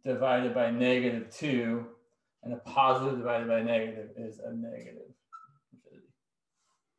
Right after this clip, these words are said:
So these are the three sorts of things that can happen. What happens when the limit's going to negative infinity? So for each of these, well, I should say, for the first two, the answer is still the same.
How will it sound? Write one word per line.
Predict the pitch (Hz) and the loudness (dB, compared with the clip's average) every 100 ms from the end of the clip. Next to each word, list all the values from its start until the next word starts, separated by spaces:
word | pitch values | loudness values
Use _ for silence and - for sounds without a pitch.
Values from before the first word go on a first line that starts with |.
| _ _ _ - | _ _ _ -8
So | 143 | -2
these | 175 196 | 0 2
are | 208 | 0
the | |
three | - 175 | 6 6
sorts | 175 170 - | 6 4 2
of | 143 | 0
things | 160 151 | 0 0
that | 135 135 | 0 0
can | 139 | 0
happen. | 120 135 131 135 131 131 - - _ _ _ - - - | 2 2 4 6 6 2 -10 -20 _ _ _ -20 -20 -4
What | 156 | 4
happens | 175 170 165 | 6 6 6
when | |
the | 151 | 6
limit's | 147 135 | 6 6
going | 151 135 | 6 4
to | 123 | 4
negative | 127 143 165 175 165 | 4 6 8 8 6
infinity? | 147 147 139 143 131 - _ - | 4 4 6 6 4 -4 _ -2
So | 147 | 0
for | 143 147 196 | 2 0 0
each | 226 226 | -2 4
of | 220 147 | 4 4
these, | 147 165 185 196 180 - _ _ _ - - | 2 2 2 0 -6 -16 _ _ _ -20 -12
well, | 123 131 123 123 | 4 8 8 6
I | 123 | 2
should | 117 120 | -2 2
say, | 131 117 110 - _ _ _ _ | 4 4 0 -10 _ _ _ _
for | - 156 | -2 2
the | 151 | 2
first | - 214 233 - - | 4 6 6 4 -4
two, | 165 151 147 139 - _ _ _ 131 | 0 2 2 0 -10 _ _ _ -4
the | 151 | 0
answer | 165 - 160 | 0 0 -2
is | - | 0
still | 151 123 | -2 -2
the | |
same. | 110 - 117 - | -4 -6 -10 -10